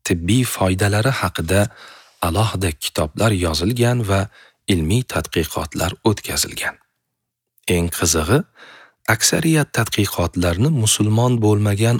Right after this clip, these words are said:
olimlar amalga oshirgan. Ulardan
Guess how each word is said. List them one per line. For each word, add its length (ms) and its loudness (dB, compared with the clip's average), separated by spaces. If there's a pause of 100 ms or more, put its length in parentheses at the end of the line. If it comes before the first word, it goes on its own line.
olimlar 580 0
amalga 460 -4
oshirgan. 440 -6 (840)
Ulardan 460 2